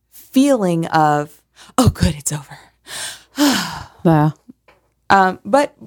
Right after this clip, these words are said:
Speaker 1: we, we still have, we still have challenges to come. And I believe, uh, I was also for a period of time, I can't remember if I've said this on, on your cast before, but,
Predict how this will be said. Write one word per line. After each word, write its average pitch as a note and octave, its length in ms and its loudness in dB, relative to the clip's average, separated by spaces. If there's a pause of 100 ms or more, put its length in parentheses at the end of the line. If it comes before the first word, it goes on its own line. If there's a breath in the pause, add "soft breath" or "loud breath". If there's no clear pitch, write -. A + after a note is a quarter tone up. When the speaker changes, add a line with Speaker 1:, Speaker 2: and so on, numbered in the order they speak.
(100)
Speaker 1:
we, A#3 220 -6
we C#4 180 -2
still D4 220 0
have, A#3 400 -6
we A3 100 -8
still C4 180 -2
have A3 200 -6
challenges F3+ 500 -6
to D#3+ 80 -10
come. F#3+ 340 -4
And F#3+ 160 -2
I F#3 120 2
believe, G3 720 -2 (520 soft breath)
uh, F3 200 2
I - 40 -4
was G#3+ 140 2
also G3+ 460 2
for E3+ 180 0
a E3+ 60 0
period E3+ 240 -4
of D#3+ 60 -8
time, F3 160 -6
I F3 100 -6 (320)
can't - 180 -10
remember E3 200 -4
if - 40 -20
I've E3 100 -12
said E3+ 200 -4
this F3 200 -6
on, F3 380 -4
on F3+ 160 -2
your F3 100 -4
cast - 300 -10
before, F#3+ 320 -2
but, E3+ 260 -2